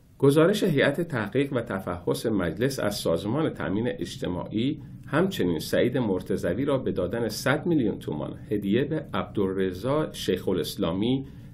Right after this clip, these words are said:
وزیر کار سابق، متهم کرده است. پیمان حاج محمود عطار همچنین گفت:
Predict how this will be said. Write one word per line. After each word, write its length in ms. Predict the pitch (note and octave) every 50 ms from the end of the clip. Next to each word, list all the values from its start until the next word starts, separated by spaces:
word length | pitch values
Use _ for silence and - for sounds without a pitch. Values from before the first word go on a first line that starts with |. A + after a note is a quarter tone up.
| - -
وزیر 460 | G#2 G#2+ G#2+ G#2+ G2+ C3 D3+ E3 D#3
کار 320 | B2+ - - A#2 F#2+ F2 E2
سابق، 520 | - - - E2+ D#2+ F2+ G2 G#2 G#2+ -
متهم 380 | B2+ A#2+ B2 - C#3+ D#3 E3+ D#3
کرده 280 | B2 E2+ D2+ D2+ C2+
است. 320 | A#1+ - - - - - - - - - - - - - - - - - - - - - - - - - - - - - - - - - - - - - -
پیمان 340 | - A#2 A2+ A2 A#2 C#3+ E3+
حاج 320 | F3+ D3+ A#2+ A2+ G2 G2 G#2+
محمود 360 | G2+ G2 F#2+ G#2+ G#2+ A2 A2
عطار 440 | - - F#2 F2 - - G#2+ G#2 G#2
همچنین 500 | A2 A#2 A2+ A2 - F#2+ F2 E2+ E2+ E2+
گفت: 380 | D#2 G#2 A#2 B2+ B2+ - -